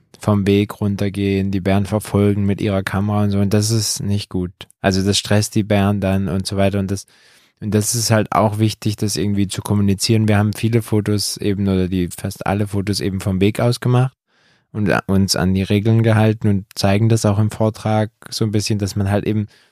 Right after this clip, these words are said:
schon die Leute auch ermutigt, dahin zu gehen, aber sich halt auch einfach an die Regeln hält dann vor Ort und dann nicht irgendwie dem Bär im Gebüsch noch nachsteigt und,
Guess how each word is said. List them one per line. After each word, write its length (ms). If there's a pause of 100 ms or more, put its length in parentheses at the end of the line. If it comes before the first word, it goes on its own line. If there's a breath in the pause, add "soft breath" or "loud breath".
(560 soft breath)
schon 260
die 60
Leute 320
auch 120
ermutigt, 400
dahin 240
zu 160
gehen, 260
aber 160
sich 240
halt 160
auch 140
einfach 300
an 120
die 80
Regeln 320
hält 260
dann 140
vor 160
Ort 380
und 280
dann 140
nicht 260 (480 loud breath)
irgendwie 360
dem 180
Bär 260
im 140
Gebüsch 380
noch 140
nachsteigt 760
und, 180